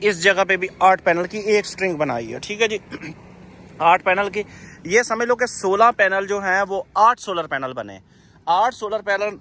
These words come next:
बन के यहाँ पे पहुँचे, यहाँ पे पहुँचने के बावजूद एक वायर नीचे चली गई और एक ये सीरीज होने के चक्कर में चली गई। यहाँ पे आठ पैनल के अठारह ampere आ गए, समझ लो कि ये सोलह पैनल के आठ पैनल बने।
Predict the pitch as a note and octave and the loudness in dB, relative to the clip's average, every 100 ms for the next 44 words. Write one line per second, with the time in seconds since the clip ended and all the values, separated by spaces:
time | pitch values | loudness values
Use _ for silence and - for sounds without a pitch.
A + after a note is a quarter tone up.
0 | _ D#3 F3 A#3+ C#4 G#3 E3+ G3 _ _ | _ -6 -2 -2 -4 -6 -8 -10 _ _
1 | _ _ _ _ _ _ _ _ D#3+ D3+ | _ _ _ _ _ _ _ _ -14 -2
2 | G3 G#3 A3 G3+ G3+ G3 G#3 F#3 _ _ | 2 2 2 0 -4 -4 -8 -10 _ _
3 | _ _ _ _ _ _ _ - D#3+ G#3 | _ _ _ _ _ _ _ -14 -2 4
4 | A#3+ C4+ C4+ A3+ A3+ B3 A#3+ A#3+ G#3 G#3 | 4 4 0 0 0 -2 -6 -6 -2 0
5 | G#3+ G#3+ F#3 G#3+ G#3+ - _ _ G3+ A#3+ | 0 -2 -6 -8 -8 -12 _ _ -4 -2
6 | C#4+ A#3 G#3+ G3+ E3+ G3 G3 G#3+ A3+ G#3+ | 0 4 4 4 -2 -6 -4 -4 -4 -6
7 | G#3 F#3+ _ _ _ _ - A3+ - _ | -6 -12 _ _ _ _ 2 2 2 _
8 | - A#3 C#4+ C4+ C#4 - B3+ D4 C4 G#3 | -6 0 0 0 -6 -6 -8 -6 -6 -6
9 | F3+ F3+ E3+ F3+ E3+ D#3+ D3+ C#3 B2 _ | -8 -10 -12 -12 -12 -12 -12 -14 -16 _
10 | _ D#3+ F#3+ G#3+ A#3 C4 F3 G3+ C4+ G#3+ | _ -8 0 2 2 0 4 4 4 0
11 | G#3 A3 A3+ G3+ F3+ F3 G3 A3 A3+ A#3+ | -2 -2 -4 -6 -2 0 0 -2 -2 2
12 | A#3 A3+ A3+ - - G3+ A3+ A#3+ A#3 - | 2 2 -4 -8 -10 -6 -4 -4 -6 -6
13 | F#3 G#3 G3+ G#3+ G#3+ G#3 F3 G3 A3+ A3+ | -2 0 0 -4 -4 0 2 2 0 -4
14 | A3+ A3 G#3+ | -2 -4 -4